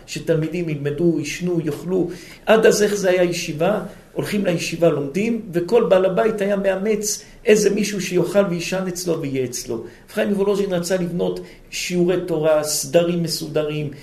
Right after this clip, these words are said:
בין הזמנים מסודר, פנימיה, הכל מסודר. אחרי הרבה זמן אמר לו הגאון מווילנה, "עכשיו שאתה כל כך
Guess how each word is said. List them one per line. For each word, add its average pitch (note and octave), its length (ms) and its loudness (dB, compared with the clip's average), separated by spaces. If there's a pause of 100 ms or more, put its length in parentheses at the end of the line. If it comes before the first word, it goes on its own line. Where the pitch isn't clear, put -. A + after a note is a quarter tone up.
(120)
בין D3 200 6
הזמנים E3 480 -2
מסודר, D3 600 0
פנימיה, E3 560 -2 (320)
הכל A#3+ 300 4
מסודר. A#2+ 580 0 (440)
אחרי F3 260 0
הרבה F#3+ 280 6
זמן F3 440 0 (420)
אמר F3 240 2
לו D#3 440 0 (140)
הגאון D3 360 0
מווילנה, F3 400 0
"עכשיו E3+ 340 -4
שאתה C#3 220 -8
כל B2+ 240 -6
כך - 300 -2